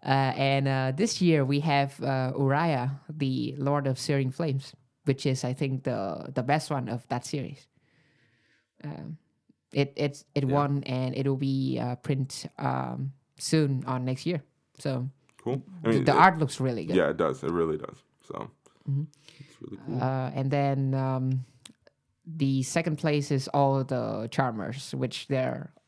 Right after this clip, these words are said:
Speaker 1: getting support, and the art, it's pretty nice also.
Speaker 2: Mm-hmm.
Speaker 1: Mm-hmm. So yeah,
Speaker 2: Th-, they look really nice.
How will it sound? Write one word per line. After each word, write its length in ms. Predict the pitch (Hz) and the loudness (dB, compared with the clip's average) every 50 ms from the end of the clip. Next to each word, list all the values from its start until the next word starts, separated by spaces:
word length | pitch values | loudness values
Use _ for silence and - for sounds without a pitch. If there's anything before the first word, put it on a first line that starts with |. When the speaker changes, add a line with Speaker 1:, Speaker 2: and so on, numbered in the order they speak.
| _ - 160 | _ -10 -6
Speaker 1:
getting 340 | 143 135 127 123 123 127 127 | -4 -2 -2 -2 -4 -6 -8
support, 600 | - - 135 131 127 - - - - - - - _ _ _ _ _ _ - | -8 -10 -8 -6 -6 -6 -6 -8 -14 -16 -16 -18 _ _ _ _ _ _ -2
and 500 | - 127 123 113 - - - 139 139 156 - _ _ _ _ _ - | -2 0 0 -2 -4 -6 -6 -8 -8 -10 -12 _ _ _ _ _ -4
the 180 | 135 131 135 98 | -2 0 0 2
art, 220 | 107 123 113 120 - _ _ _ _ _ _ - | 0 0 -2 -4 -8 _ _ _ _ _ _ -4
it's 320 | - 131 - - - - | -4 -4 -4 -4 -8 -12
pretty 280 | - - - 131 117 107 | -6 -4 -2 -2 -2 -4
nice 260 | - - - - - | -10 -12 -12 -14 -14
also. 220 | 135 135 - - - - _ _ _ _ - | -14 -14 -14 -16 -18 -20 _ _ _ _ -16
Speaker 2:
Mm-hmm. 200 | - 85 87 92 | -14 -14 -12 -12
Speaker 1:
Mm-hmm. 420 | - - _ _ - 175 151 135 143 - _ _ | -14 -16 _ _ -8 -6 -6 -6 -6 -8 _ _
So 300 | - - 147 147 143 147 - _ _ - _ - | -6 -2 -2 0 -2 -2 -6 _ _ -16 _ -8
yeah, 160 | 190 262 233 - - _ _ _ _ - - 107 92 85 | -6 -6 -6 -8 -10 _ _ _ _ -18 -16 -10 -6 -4
Speaker 2:
Th-, 140 | 85 - - | -4 -2 0
they 140 | - 104 104 | 2 2 4
look 260 | 98 101 95 82 - | 4 4 2 2 2
really 220 | 85 85 78 80 - | 0 0 0 0 -2
nice. 260 | - - - - | -4 -8 -12 -14